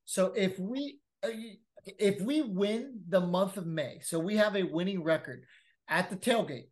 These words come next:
July first, I want to make an ice cream sundae inside of a hat. It'll be a random hat, so we won't have to use one of yours,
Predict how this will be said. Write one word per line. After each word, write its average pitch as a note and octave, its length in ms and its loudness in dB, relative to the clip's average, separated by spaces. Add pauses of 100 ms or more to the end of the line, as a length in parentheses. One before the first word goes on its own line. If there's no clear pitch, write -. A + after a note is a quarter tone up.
(120)
July D3+ 280 2
first, F3+ 600 -2 (1080)
I F3 160 4
want G#3+ 320 6
to G#3+ 100 0
make F#3 460 2
an E3+ 180 -6
ice F#3 260 2
cream G#3+ 300 -4
sundae F#3+ 460 2
inside F3 320 0
of F#3+ 80 0
a F#3+ 60 2
hat. D#3+ 320 0 (100)
It'll F#3+ 140 6
be G3 120 6
a F#3+ 60 6
random G3 280 2
hat, F#3 240 2
so E3 60 -8
we F3 80 -2
won't F3 120 0
have F3+ 100 -2
to F3 60 -6
use E3+ 140 -4
one F3+ 100 -2
of F#3 100 -2
yours, C#3+ 320 -2